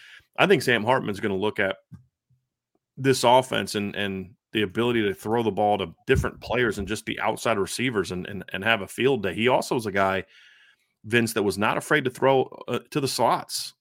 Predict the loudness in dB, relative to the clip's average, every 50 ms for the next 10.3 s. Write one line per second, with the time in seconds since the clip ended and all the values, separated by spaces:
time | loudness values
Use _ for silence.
0 | _ -4 -4 -2 0 0 0 2 0 0 0 -2 -8 -4 -2 -2 0 0 2 2
1 | 2 0 0 0 -2 -2 -4 -4 -6 -8 -8 -8 -8 -10 -12 -18 _ _ _ _
2 | -4 -4 -2 -2 -4 -6 -2 2 4 4 4 4 4 2 -2 -4 -14 -20 -20 -20
3 | -20 _ _ _ _ _ _ 4 4 4 4 4 6 6 4 4 2 -4 -6 -6
4 | -8 _ -2 0 0 0 0 0 0 0 0 0 2 2 2 2 2 0 0 0
5 | 2 2 2 0 0 2 2 2 2 0 -6 -8 -8 -8 -8 -8 -10 -8 -10 -10
6 | -8 -2 0 0 0 0 -6 -10 -10 -4 -4 2 2 2 2 4 0 -2 -2 0
7 | -2 -2 0 0 -2 -4 -4 -10 -6 0 2 4 4 4 2 0 0 2 2 2
8 | 2 0 -2 -4 -4 -4 -4 -2 -2 -2 -2 -2 -4 -6 -6 -6 -6 -4 -6 -6
9 | -6 -6 -4 -2 -2 -2 -2 0 -2 -2 -2 -4 -6 -8 -8 -6 -8 -10 -10 _
10 | -10 -10 -10 -10 -10